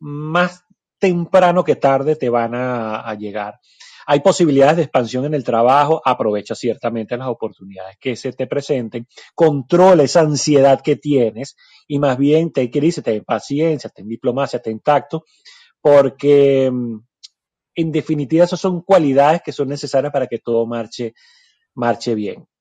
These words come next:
Todo logro que tú tengas va a ser a tu esfuerzo personal, valóralo. Eso no es algo que te mandó papá Dios, eso lo generaste tú como hijo de Dios que eres, y a través de las acciones positivas que tú has realizado, eso tiene todo tu recompensa.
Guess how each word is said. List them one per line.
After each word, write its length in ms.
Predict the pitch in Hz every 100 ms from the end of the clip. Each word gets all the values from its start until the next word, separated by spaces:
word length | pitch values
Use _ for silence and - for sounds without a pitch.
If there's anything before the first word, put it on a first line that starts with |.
| _ _ _ _ _ _ _ _ _
Todo 320 | 240 240 240
logro 420 | 226 220 220 220
que 120 | 190 180
tú 500 | 175 180 190 190 185
tengas 320 | 190 202 196
va 60 | 147
a 40 |
ser 180 | 151 156
a 40 |
tu 120 | 160 156
esfuerzo 360 | - 123 147
personal, 420 | 139 127 120 120 127
valóralo. 640 | 165 170 180 123 101 92 _ _ _ _ _ _ _
Eso 240 | 143 170
no 100 | 175
es 60 | 196
algo 240 | 196 196
que 80 | 180
te 80 | 160
mandó 240 | 139 131 131
papá 240 | 160 139
Dios, 160 | 127 123
eso 160 | 147
lo 100 | 175
generaste 640 | 127 135 127 151 143 - 139
tú 380 | - 196 220 _ _
como 340 | - 143 131 131
hijo 240 | 123 156
de 120 | 139
Dios 300 | 117 120 117
que 280 | - 135 143
eres, 260 | 156 180 - _ _ _
y 120 | 147
a 100 | 127
través 240 | 123 117
de 100 | 147
las 140 | 147 -
acciones 480 | - 131 123 101
positivas 720 | - 170 160 147 - 143 123
que 120 | - 113
tú 140 | 117
has 80 | 110
realizado, 500 | 139 147 165 170 180
eso 200 | 143 123
tiene 240 | 127 127
todo 260 | 127 127 127
tu 100 | 127
recompensa. 640 | - - - 120 - -